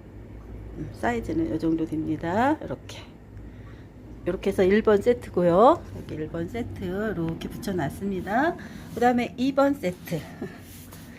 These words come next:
자, 이 번 세트는, 어, 이 아이는, 어, 꽃이 좀 핀 아이가 있고요. 꽃몽오리 올라오고 있고요. 이 아이는 조울티나라는,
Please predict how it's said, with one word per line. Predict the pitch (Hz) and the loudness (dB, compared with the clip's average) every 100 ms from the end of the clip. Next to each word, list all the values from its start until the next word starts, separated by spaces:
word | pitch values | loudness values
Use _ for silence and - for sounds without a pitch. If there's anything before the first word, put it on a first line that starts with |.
| - - - - | -18 -20 -18 -12
자, | 147 | -8
이 | 170 | -2
번 | 202 196 | -2 0
세트는, | 170 160 170 202 262 180 - - | -2 -4 0 4 4 4 -2 -6
어, | 165 160 156 | -4 -2 -2
이 | 165 | 0
아이는, | 185 185 180 240 302 349 - - - - | 2 2 0 2 4 4 2 -20 -14 -6
어, | 165 | -6
꽃이 | 165 - 277 | -4 -6 -4
좀 | 208 190 226 302 320 | -2 0 2 4 2
핀 | 311 311 | 4 4
아이가 | 190 165 170 | 4 2 0
있고요. | 160 - 180 269 302 | -2 -2 -2 -2 -2
꽃몽오리 | 294 285 262 185 175 196 | 0 0 0 -2 -2 0
올라오고 | 160 165 170 165 160 | 0 0 0 -2 -4
있고요. | 156 165 165 202 254 | -6 -4 0 2 2
이 | 190 | 2
아이는 | 185 185 254 254 | 2 2 2 4
조울티나라는, | 233 254 269 269 - 269 254 220 170 208 285 330 | 4 6 4 0 0 2 4 2 0 4 6 4